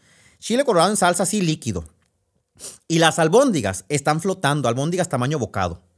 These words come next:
Están flotando muchas albóndigas en el plato, de tal manera que uno zambute, zambulle, la, la tortilla de harina o la de maíz,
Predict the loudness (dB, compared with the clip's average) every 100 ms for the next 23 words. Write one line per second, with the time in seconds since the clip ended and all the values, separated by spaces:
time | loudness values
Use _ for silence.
0 | _ _ _ _ -4 -2 -2 -2 -2 -2
1 | -4 -4 -4 -4 -4 -4 -4 -4 -4 -4
2 | -6 -14 _ _ _ _ _ -6 -2 0
3 | 0 -2 -4 -6 -6 -8 _ -10 -2 0
4 | 0 0 -2 0 -2 -2 _ _ _ _
5 | _ _ _ -14 -10 -8 -10 -12 _ _
6 | _ _ _ -4 0 0 0 -2 -4 -4
7 | -2 2 2 0 -2 -2 0 0 0 -2
8 | -2 -2 -6